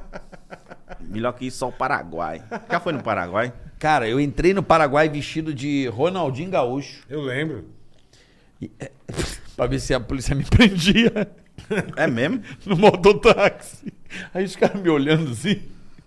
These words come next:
Speaker 2: Isso tá no, tem, na, tem no YouTube essa porra aí.
Speaker 3: Ai, velho.
Speaker 2: Porque ele foi preso, eu falei, ah, vou tentar atravessar a fronteira de Ronaldinho Gaúcho, vou ver se fazer alguma coisa.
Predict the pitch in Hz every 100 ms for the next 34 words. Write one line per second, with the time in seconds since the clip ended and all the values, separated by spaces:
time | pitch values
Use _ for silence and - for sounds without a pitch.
0 | - - - - - - - - - -
1 | 277 302 - - 196 277 277 214 147 185
2 | 269 320 311 190 143 131 120 131 120 98
3 | 139 135 123 101 113 110 170 175 190 190
4 | 185 196 190 175 175 127 143 190 190 190
5 | 196 202 190 202 196 214 208 - 190 190
6 | 175 202 170 151 160 151 165 175 175 -
7 | 185 175 180 190 202 180 180 156 120